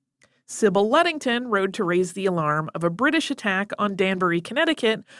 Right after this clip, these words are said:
on April twenty-sixth, seventeen seventy-seven, although,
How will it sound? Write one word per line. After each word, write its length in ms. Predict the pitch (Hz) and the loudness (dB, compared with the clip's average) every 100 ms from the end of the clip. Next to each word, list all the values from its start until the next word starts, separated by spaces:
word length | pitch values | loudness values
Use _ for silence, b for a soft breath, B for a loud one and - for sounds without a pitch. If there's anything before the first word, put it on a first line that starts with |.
| B - | B -4
on 120 | 220 - | -4 -2
April 240 | 170 190 | -2 -2
twenty-sixth, 960 | - 190 208 208 349 294 - - - 220 | -2 -4 -2 -2 0 0 -2 -10 -16 -10
seventeen 500 | - 160 170 175 170 | -2 0 0 -2 -4
seventy-seven, 840 | 147 147 156 165 214 220 165 139 | -4 -4 -4 -4 0 2 2 0
although, 480 | 113 175 175 175 175 | 0 0 4 4 2